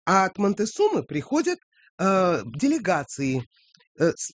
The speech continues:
мирными предложениями, с подарками, все более и более роскошными. Есть любопытное предание, что те, кто дарили испанцам эти подарки от имени Монтесумы,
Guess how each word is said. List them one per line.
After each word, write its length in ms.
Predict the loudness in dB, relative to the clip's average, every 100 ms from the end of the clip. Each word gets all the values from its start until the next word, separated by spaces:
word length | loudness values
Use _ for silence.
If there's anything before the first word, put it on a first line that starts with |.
| 0
мирными 600 | 2 4 2 -2 -2 -4
предложениями, 840 | -4 -4 -2 -4 -6 -8 -10 -14 -20 _ -20 -14
с 160 | -14
подарками, 720 | 0 0 2 -2 -6 -16 -16 -16 _ _
все 220 | -12 -4 0
более 300 | 2 2 0
и 20 |
более 340 | 0 2 2
роскошными. 720 | 0 -6 -6 -6 -6 -8 -10 -14 _ -20 -6
Есть 220 | -2 0
любопытное 520 | 0 0 -2 -2 -2 0
предание, 520 | 0 2 0 0 -2
что 200 | -6 -8
те, 160 | -4 -4
кто 160 | -4
дарили 480 | -2 0 0 0 -2 -6 -20 _ -6
испанцам 540 | -4 0 -2 0 -2
эти 140 | -4 -2
подарки 460 | 0 2 0 -2
от 140 | -6 -2
имени 220 | 0 2
Монтесумы, 600 | 0 -2 -8 -2 -2